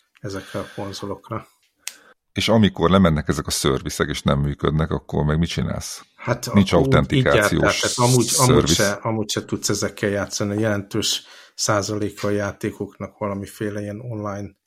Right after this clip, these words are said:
Speaker 1: connection-t igényel, így aktiválni, meg belépni, meg mit tudom én. Szerintem ez a trend nem fog megfordulni.
Speaker 2: Hát, <clears throat> most nem csak a Nintendo, de, de úgy önmagában maga a koncepció, hogy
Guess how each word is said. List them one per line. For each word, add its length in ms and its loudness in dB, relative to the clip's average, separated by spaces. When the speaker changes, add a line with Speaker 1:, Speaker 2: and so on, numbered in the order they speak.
Speaker 1:
connection-t 640 -6
igényel, 480 -6
így 180 -10
aktiválni, 760 -4
meg 280 -10
belépni, 460 -6
meg 200 -12
mit 140 -14
tudom 280 -8
én. 200 -10
Szerintem 540 -6
ez 140 -4
a 80 -6
trend 300 -6
nem 160 -6
fog 180 -8
megfordulni. 800 -8
Speaker 2:
Hát, 460 -4
<clears throat> 640 -4
most 100 -10
nem 100 4
csak 160 2
a 20 6
Nintendo, 460 4
de, 180 4
de 80 2
úgy 140 0
önmagában 540 2
maga 180 0
a 60 -2
koncepció, 720 -2
hogy 380 -8